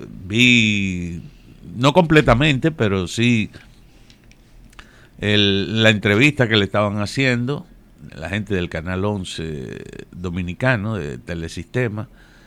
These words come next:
y Telenoticias, le estaban haciendo un, una entrevista a un,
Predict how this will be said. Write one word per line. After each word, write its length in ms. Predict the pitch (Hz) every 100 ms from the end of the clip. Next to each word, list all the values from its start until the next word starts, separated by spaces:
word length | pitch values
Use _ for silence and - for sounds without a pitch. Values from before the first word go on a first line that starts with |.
| - - - _ - -
y 200 | - 87
Telenoticias, 960 | 78 85 82 80 82 - 135 - 117 113
le 120 | 90
estaban 360 | 80 90 92 87
haciendo 440 | 82 90 87 90
un, 600 | 85 87 85 78 76 65 -
una 120 | 87 101
entrevista 720 | 87 90 87 92 - 85 78 - - - - - -
a 140 | 87 92
un, 960 | 98 110 110 107 98 90 82 76 65